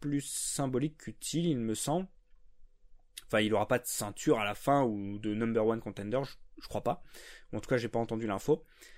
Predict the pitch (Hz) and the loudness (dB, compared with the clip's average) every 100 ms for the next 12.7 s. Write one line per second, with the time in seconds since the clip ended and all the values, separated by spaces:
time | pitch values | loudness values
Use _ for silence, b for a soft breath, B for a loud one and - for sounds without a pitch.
0 | b b - 196 277 254 226 185 233 - | b b 4 6 6 4 2 4 4 2
1 | - 117 113 110 220 240 - - - 120 | -2 -2 -2 0 2 2 -2 -8 -4 0
2 | 127 120 120 151 156 123 104 113 127 156 | 2 2 6 6 6 2 4 6 6 6
3 | 165 170 - - - 131 120 113 - 131 | 4 0 -4 -8 4 8 8 6 2 -2
4 | 117 - 170 143 139 113 - - 175 - | -2 0 0 0 -2 -4 -2 2 2 4
5 | 214 226 139 113 143 170 117 123 131 104 | 2 2 2 4 4 2 2 2 2 0
6 | - 180 214 b b b b 131 139 180 | 2 6 6 b b b b 2 6 6
7 | 202 131 120 110 123 156 120 92 78 87 | 6 6 6 6 4 2 2 2 0 -4
8 | 104 101 - 131 117 123 127 131 - - | -4 -6 -2 -2 2 8 8 8 -4 -2
9 | 107 - - - 123 123 110 - 120 - | -2 -2 -6 -4 0 2 2 2 0 0
10 | 123 113 - 131 - 117 110 113 101 92 | 0 0 0 -4 -2 -2 0 2 2 2
11 | 85 50 110 - 113 - - - 139 160 | -2 -4 -6 0 0 -2 -6 6 10 12
12 | 143 131 135 120 120 147 139 | 10 6 4 4 4 2 -4